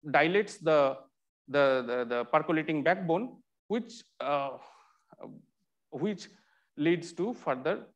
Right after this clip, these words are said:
the, which leads to the complete fluidization. With this, I'm going to stop.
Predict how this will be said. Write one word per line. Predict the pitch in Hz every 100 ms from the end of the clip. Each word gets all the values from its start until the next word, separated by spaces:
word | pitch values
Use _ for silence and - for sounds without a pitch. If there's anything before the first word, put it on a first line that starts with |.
| -
the, | 143 139 117 123
which | 135 160 160
leads | 156 151
to | 185
the | 190
complete | 190 120 135 131
fluidization. | 117 104 101 - 104 _ _ _ _ _ -
With | 127
this, | 202 226 - _
I'm | - 113
going | 113
to | 107 -
stop. | -